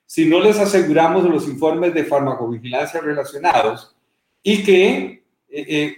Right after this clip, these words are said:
porque el peligro es que se vea a nivel global y a nivel de Costa Rica esto como un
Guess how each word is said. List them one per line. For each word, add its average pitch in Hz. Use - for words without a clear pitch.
porque 165
el 185
peligro 240
es 233
que 214
se 160
vea 151
a 139
nivel 156
global 135
y 135
a 135
nivel 151
de 208
Costa 185
Rica 170
esto 175
como 151
un 190